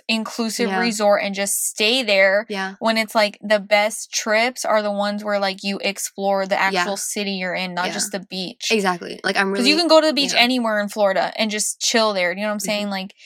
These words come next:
Speaker 1: if you're gonna go to a different country, yeah, the beach is nice, but you wanna do, like, those little
Speaker 2: Yeah.
Speaker 1: adventures
Speaker 2: Like,
Speaker 1: and just
Speaker 2: you wanna,
Speaker 1: explore
Speaker 2: like,
Speaker 1: the city.
Speaker 2: local, be local.
Speaker 1: Yeah.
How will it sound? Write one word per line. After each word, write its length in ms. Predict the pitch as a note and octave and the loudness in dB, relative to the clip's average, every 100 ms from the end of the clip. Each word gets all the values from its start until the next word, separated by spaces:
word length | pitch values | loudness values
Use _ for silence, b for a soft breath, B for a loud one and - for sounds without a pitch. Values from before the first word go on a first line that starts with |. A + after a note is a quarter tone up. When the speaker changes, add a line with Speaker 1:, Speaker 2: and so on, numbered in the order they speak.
| B B | B B
Speaker 1:
if 100 | A#3+ | -2
you're 80 | C4 | 0
gonna 160 | C4+ B3 | 0 -2
go 140 | A3+ | -4
to 100 | A3+ | -6
a 60 | G#3+ | -8
different 320 | A3 G#3+ G#3 | -6 -6 -4
country, 640 | A3 A3 - A#3+ A#3 A#3+ - _ _ - | -4 -4 -4 -2 -2 -4 -6 _ _ -2
yeah, 180 | G#3 G#3+ | 0 0
the 80 | |
beach 260 | G#3 G#3+ G3+ | -2 -6 -6
is 120 | G#3 | -4
nice, 280 | G3+ G3+ G#3+ | -2 -2 -2
but 100 | - | -8
you 140 | G3+ | -6
wanna 240 | G3+ G3 G3+ | -2 -2 -2
do, 160 | G3 | -2
like, 180 | G3 F#3+ | -2 -2
those 180 | F#3 F#3+ | -8 -10
little 540 | F#3+ F#3+ G3 G3 G3 | -8 -4 -2 -2 -2
Speaker 2:
Yeah. 60 | - | -4
Speaker 1:
adventures 960 | G3 F#3 F#3 G3+ G#3+ G#3+ G3 F#3 B3 - b b | -6 -6 -6 -2 2 2 2 -2 -4 -8 b b
Speaker 2:
Like, 120 | A#3 G#3+ | 0 2
Speaker 1:
and 60 | |
just 100 | A3 | 2
Speaker 2:
you 80 | A3+ | 2
wanna, 240 | B3+ C#4 D#4 | 4 4 6
Speaker 1:
explore 120 | G#3+ | 2
Speaker 2:
like, 80 | G#3 | 2
Speaker 1:
the 80 | |
city. 420 | F3+ F3+ G#3 G#3 F#3+ | 0 2 2 0 -2
Speaker 2:
local, 140 | F3+ | -2
be 160 | F#3+ F#3+ | -2 -2
local. 280 | F3+ F3 B3+ | -2 -2 0
Speaker 1:
Yeah. 400 | F4 D#4+ G3+ | 0 0 -2